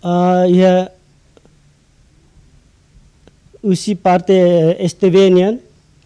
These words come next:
total estudante, ia cento oitenta e um, totalnya centro exame,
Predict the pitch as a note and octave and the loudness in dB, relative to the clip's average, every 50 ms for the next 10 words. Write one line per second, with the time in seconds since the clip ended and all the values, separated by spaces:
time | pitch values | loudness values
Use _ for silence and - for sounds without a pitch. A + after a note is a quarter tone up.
0 | _ _ _ _ _ _ _ _ _ - F3 D#3+ - F#3+ F#3+ F#3 F3 - - F3 | _ _ _ _ _ _ _ _ _ -10 -8 -4 -2 -2 0 0 -2 -4 -4 -4
1 | F3 F3 D#3+ E3+ G3 F#3 F#3 F3+ F3+ F3 F3 - - - - - - - G3+ G3+ | -2 -2 -2 -2 -2 -2 -2 -2 -4 -6 -12 -20 -20 -20 -20 -12 -4 0 2 2
2 | G#3+ A3 G3+ - A#3 A3 F#3 D#3+ F#3 F3+ F3 E3 F#3 F3 E3+ E3 D#3+ D#3 D#3+ F3+ | 2 0 -2 -4 -2 -2 -2 -2 -2 -4 -4 -2 -2 -2 0 0 0 0 -2 -4
3 | G#3+ A#3 _ _ _ _ _ _ _ _ _ _ - - E3 D3 F3+ F3+ E3+ E3+ | -6 -8 _ _ _ _ _ _ _ _ _ _ -10 -8 -8 -6 -4 -2 0 0
4 | F3 F3+ F3+ F3+ E3 - - F3+ F3 D#3 F3+ F3+ F3 D3+ F3 E3 D#3+ E3+ | 2 0 0 0 -2 -2 -2 -4 -2 0 0 -2 0 0 0 0 0 0